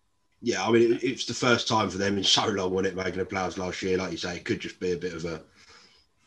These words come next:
you know, the, the offensive line there is, is, you know, really what won them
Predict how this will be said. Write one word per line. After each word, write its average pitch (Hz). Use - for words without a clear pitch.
you -
know, 160
the, 165
the 226
offensive 175
line 127
there 104
is, 101
is, 107
you 113
know, 92
really 98
what 92
won 98
them 90